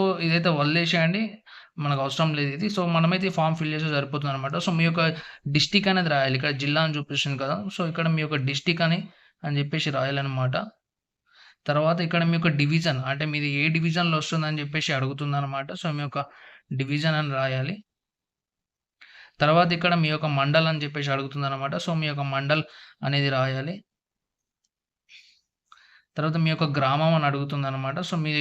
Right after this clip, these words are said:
ఏ గ్రామమో ఆ గ్రామం అని చెప్పేసి రాయాలి. నేనైతే ఒకటే గ్రామంలో వస్తున్నా.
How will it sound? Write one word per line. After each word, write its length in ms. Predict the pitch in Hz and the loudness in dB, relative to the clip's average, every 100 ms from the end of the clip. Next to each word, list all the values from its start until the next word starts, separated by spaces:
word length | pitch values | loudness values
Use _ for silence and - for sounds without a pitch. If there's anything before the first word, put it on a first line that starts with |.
| 143 | 2
ఏ 120 | 139 147 | 0 0
గ్రామమో 460 | 160 156 160 170 160 | 0 0 0 0 0
ఆ 100 | 143 | -2
గ్రామం 360 | 139 139 139 147 | -2 -2 -2 -2
అని 140 | 147 139 | -2 -4
చెప్పేసి 340 | 135 135 143 | -6 -8 -2
రాయాలి. 440 | 135 131 135 131 143 | 0 0 0 -4 -6
నేనైతే 300 | 147 135 131 | -6 -8 -8
ఒకటే 200 | 135 139 | -8 -6
గ్రామంలో 340 | 135 135 131 | -6 -6 -4
వస్తున్నా. 320 | 127 - 131 | -4 -4 -4